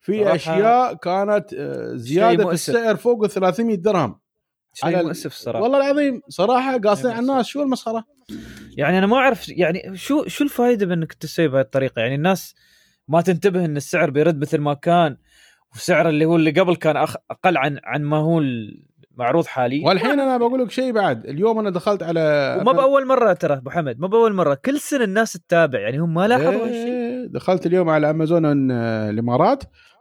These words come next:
Speaker 1: ودخلت
Speaker 2: نعم.
Speaker 1: على نون. كل
Speaker 2: زين.
Speaker 1: شيء مرتفع سعره.
Speaker 2: أوه.
Speaker 1: يعني في items أنا كل شهر تقريبا أدش أطالع كم يستوى، وأرد مرة ثانية، أرد أطالع. لا، لا، أي أشياء يعني دائما أحطه في تويتر أنا،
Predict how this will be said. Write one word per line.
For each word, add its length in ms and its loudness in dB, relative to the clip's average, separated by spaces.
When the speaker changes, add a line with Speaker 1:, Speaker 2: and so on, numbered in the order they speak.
Speaker 1:
ودخلت 440 0
Speaker 2:
نعم. 40 -4
Speaker 1:
على 180 2
نون. 280 2
كل 260 2
Speaker 2:
زين. 260 2
Speaker 1:
شيء 320 0
مرتفع 380 0
سعره. 380 -4
Speaker 2:
أوه. 560 -8
Speaker 1:
يعني 260 0
في 320 2
items 400 2
أنا 160 4
كل 260 0
شهر 280 2
تقريبا 360 0
أدش 280 0
أطالع 400 2
كم 220 -4
يستوى، 280 -4
وأرد 240 -2
مرة 160 -4
ثانية، 420 -8
أرد 220 -2
أطالع. 500 2
لا، 20 -6
لا، 400 -2
أي 240 0
أشياء 420 0
يعني 280 -4
دائما 300 2
أحطه 260 -4
في 100 -2
تويتر 380 0
أنا، 160 0